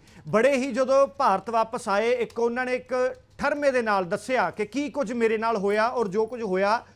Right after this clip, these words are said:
ਉਹ ਵਾਕਈ ਚਿੰਤਾਜਨਕ ਹੈ। ਇੱਕ ਬਜ਼ੁਰਗ ਦੇ ਨਾਲ ਜੋ ਸਲੂਕ ਕੀਤਾ ਗਿਆ, ਕਿਵੇਂ ਉਹਨਾਂ ਨੂੰ ਹਰ ਛੇ ਮਹੀਨੇ ਬਾਅਦ ਅਰਜ਼ੀ ਦੇਣ ਦੇ ਲਈ ਅਮਰੀਕਾ ਦੇ ਹੀ ਇੱਕ ਡਿਪਾਰਟਮੈਂਟ 'ਚ ਜਾਣਾ ਹੁੰਦਾ ਸੀ। ਉਹ ਬੇਖੌਫ ਹੋ ਕੇ, ਨਿਸ਼ਚਿਤ ਹੋ ਕੇ, ਕਿਉਂਕਿ ਬਜ਼ੁਰਗ ਹੈ,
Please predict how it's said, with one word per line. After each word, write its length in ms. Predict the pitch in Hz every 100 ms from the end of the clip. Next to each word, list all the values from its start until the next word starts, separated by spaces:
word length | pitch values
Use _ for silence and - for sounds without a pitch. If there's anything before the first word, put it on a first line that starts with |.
| _ -
ਉਹ 120 | 220
ਵਾਕਈ 320 | 202 214 269
ਚਿੰਤਾਜਨਕ 680 | 254 208 180 233 208 247 247
ਹੈ। 220 | 247 254 - - - -
ਇੱਕ 180 | 233 202
ਬਜ਼ੁਰਗ 340 | 185 196 226
ਦੇ 220 | 240 240
ਨਾਲ 180 | 226 226
ਜੋ 140 | 208
ਸਲੂਕ 380 | 220 190 226 220
ਕੀਤਾ 340 | - 208 196 165
ਗਿਆ, 240 | 151 117 - - -
ਕਿਵੇਂ 360 | 262 285 302 302
ਉਹਨਾਂ 400 | 269 262 285 285
ਨੂੰ 280 | 285 285
ਹਰ 220 | 202 202 277
ਛੇ 280 | - 233
ਮਹੀਨੇ 400 | 247 269 233 214
ਬਾਅਦ 380 | 214 185 202 202
ਅਰਜ਼ੀ 500 | 247 262 214 175 220
ਦੇਣ 240 | 196 202 202
ਦੇ 140 | 208
ਲਈ 280 | 196 214 269 208
ਅਮਰੀਕਾ 400 | 190 208 - 220
ਦੇ 80 |
ਹੀ 140 | 214 220
ਇੱਕ 120 | 214
ਡਿਪਾਰਟਮੈਂਟ 500 | 170 185 180 170 196
'ਚ 80 | 165
ਜਾਣਾ 280 | 165 180 233
ਹੁੰਦਾ 200 | 220 220
ਸੀ। 240 | 233 262 - - - -
ਉਹ 60 |
ਬੇਖੌਫ 460 | - 277 294 285 233
ਹੋ 80 | 208
ਕੇ, 180 | 208
ਨਿਸ਼ਚਿਤ 500 | 202 233 240 - 311
ਹੋ 260 | 269 214 196
ਕੇ, 200 | 180 175
ਕਿਉਂਕਿ 220 | 196 208
ਬਜ਼ੁਰਗ 400 | 208 202 262 214
ਹੈ, 240 | 214 165